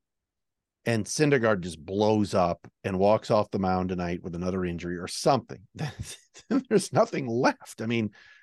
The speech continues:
what are you bringing Hunter Gaddis up and his, you know,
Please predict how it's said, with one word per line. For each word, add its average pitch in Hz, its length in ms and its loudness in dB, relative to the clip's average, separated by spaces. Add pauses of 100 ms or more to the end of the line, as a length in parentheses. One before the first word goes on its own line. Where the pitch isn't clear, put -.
(320)
what 110 120 -4
are 101 40 0
you 87 60 -2
bringing 107 300 -2
Hunter 123 300 0
Gaddis 117 540 0
up 175 280 4
and 101 120 -6
his, 120 260 -4 (240)
you 117 100 -2
know, 85 200 -6